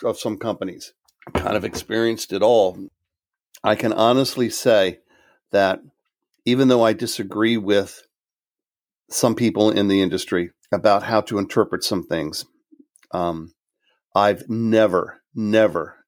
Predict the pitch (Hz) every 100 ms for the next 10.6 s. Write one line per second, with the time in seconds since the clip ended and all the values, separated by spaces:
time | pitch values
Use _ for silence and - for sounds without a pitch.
0 | 85 92 98 104 104 95 98 117 113 90
1 | 80 _ _ _ _ _ _ _ _ -
2 | 110 101 107 107 95 87 82 - _ _
3 | _ _ 92 95 92 90 - 92 92 92
4 | 90 - 90 87 - _ _ _ _ _
5 | - 113 107 - - 123 - - 101 95
6 | 98 92 90 82 _ _ _ _ _ 90
7 | 87 87 85 90 90 _ _ _ _ _
8 | _ _ _ _ _ _ _ - 95 87
9 | 98 85 - 87 76 73 - 80 76 -
10 | - 82 80 80 82 82